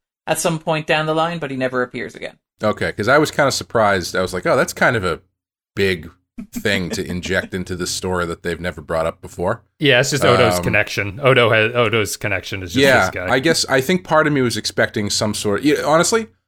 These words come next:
Speaker 2: I wouldn't be surprised if that was an instance of, "Let's just throw this in here and maybe we deal with it later." 'Cause I was thinking, like, there's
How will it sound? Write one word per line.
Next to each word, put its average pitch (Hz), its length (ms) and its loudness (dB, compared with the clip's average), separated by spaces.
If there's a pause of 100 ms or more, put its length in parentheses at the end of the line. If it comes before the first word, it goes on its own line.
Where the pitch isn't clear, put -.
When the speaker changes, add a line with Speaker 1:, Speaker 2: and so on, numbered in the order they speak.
(180)
Speaker 2:
I 131 100 4
wouldn't 165 260 4
be 160 80 0
surprised 131 580 2
if 104 160 -2
that 110 260 2
was 107 180 2
an 104 100 -4
instance 104 520 -4
of, 92 600 -2 (580)
"Let's 113 220 2
just - 180 -2
throw 117 220 2
this 104 180 -2
in 110 120 0
here 98 260 0
and 90 180 -2
maybe 95 200 -2
we 92 160 -4
deal 92 200 -2
with 85 120 -2
it 82 80 -6
later." 95 320 0 (100)
'Cause 101 300 -4
I 123 100 4
was 143 180 0
thinking, 127 300 -2
like, 104 240 0 (300)
there's 131 400 0